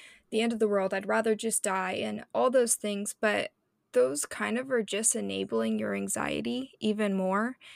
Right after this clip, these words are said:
And I think the best way to combat that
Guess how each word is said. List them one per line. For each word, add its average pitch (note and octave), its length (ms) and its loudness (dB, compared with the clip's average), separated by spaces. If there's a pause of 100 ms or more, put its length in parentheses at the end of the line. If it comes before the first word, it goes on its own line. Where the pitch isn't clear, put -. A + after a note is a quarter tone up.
(420)
And A3 480 4 (580)
I A#3 140 2
think A#3+ 260 -4
the C#4 100 8
best A3 320 2
way A3 120 2
to G#3+ 80 0
combat A3+ 560 -2
that B3 340 -2